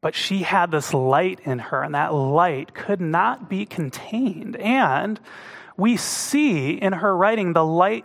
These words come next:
that was carried by everyone around her who she talks about. We see the light of Miep Gies, who, at great risk to herself and to her husband, helped those hiding in the secret annex.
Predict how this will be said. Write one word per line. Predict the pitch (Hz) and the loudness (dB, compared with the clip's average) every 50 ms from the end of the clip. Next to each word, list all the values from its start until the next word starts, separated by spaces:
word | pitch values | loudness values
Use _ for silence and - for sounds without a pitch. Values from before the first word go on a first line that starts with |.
| - | -2
that | 180 185 175 - | -2 0 0 2
was | 185 180 - | -2 -2 -4
carried | - - - 208 202 208 214 196 160 | -6 -4 -2 0 2 2 2 2 2
by | 170 156 156 - - - | 2 2 2 -2 -4 -2
everyone | 190 226 226 220 254 233 226 214 202 190 185 185 - - | -2 -2 -2 -2 -2 0 0 2 2 2 2 2 2 0
around | 165 147 139 143 143 180 240 277 320 330 - | 0 0 2 2 2 2 4 2 2 0 0
her | - - 165 156 170 | 0 0 0 0 0
who | 156 165 208 | 0 -2 -2
she | 202 - - 226 | -2 -2 -4 -6
talks | - - - 285 302 339 330 - - | -4 2 2 2 2 2 -2 -2 -2
about. | 170 147 - - - - - - - - _ _ _ _ _ _ _ _ _ _ - - _ _ _ _ _ _ _ - _ _ _ - - | -2 0 2 0 0 0 -2 -4 -6 -12 _ _ _ _ _ _ _ _ _ _ -20 -20 _ _ _ _ _ _ _ -20 _ _ _ -6 -2
We | 190 208 | -2 -2
see | - - 240 247 | 0 2 2 4
the | 226 202 | 4 4
light | 175 180 202 220 247 233 190 | 4 6 4 4 4 2 2
of | 160 147 | 0 0
Miep | 160 185 226 233 - - | 0 0 0 0 -2 -4
Gies, | - - 247 285 294 233 - - | -2 2 2 4 4 2 0 0
who, | - 196 202 190 190 - - - - - - - - - - - - _ _ _ - | -2 0 0 0 -2 -4 -8 -14 -14 -14 -14 -16 -18 -18 -20 -20 -20 _ _ _ 2
at | - 196 - - 160 | 2 2 2 2 -6
great | - 196 208 214 247 226 220 | -2 2 2 2 2 0 -2
risk | 190 180 240 269 - - - | 2 2 2 2 2 -4 -8
to | - - 202 | -2 -2 -2
herself | 160 - 185 175 156 - - 185 190 240 240 - | 0 0 0 -2 0 2 2 4 4 4 2 0
and | 214 185 - | -2 -2 -2
to | - 220 | -2 -2
her | 208 175 165 156 | -2 0 -2 -4
husband, | 147 - - 208 233 233 - 214 196 170 | -4 0 2 2 2 2 0 -2 0 0
helped | - - - 190 233 262 - - - 196 160 | 0 2 4 4 4 4 2 -4 -10 -4 2
those | 165 190 208 214 202 - | 2 4 4 4 2 0
hiding | - - - - 208 254 285 294 208 165 147 135 151 - | -2 -4 0 2 2 2 2 2 0 0 0 -2 -4 -4
in | - 220 247 233 | -2 0 0 2
the | 202 180 | 2 0
secret | - - - 196 - - 175 160 | -2 -2 -6 -6 -2 0 0 0
annex. | 175 214 247 233 180 147 156 165 - - - - - - - | 2 0 0 0 -2 -4 -8 -10 -10 -10 -10 -10 -10 -10 -14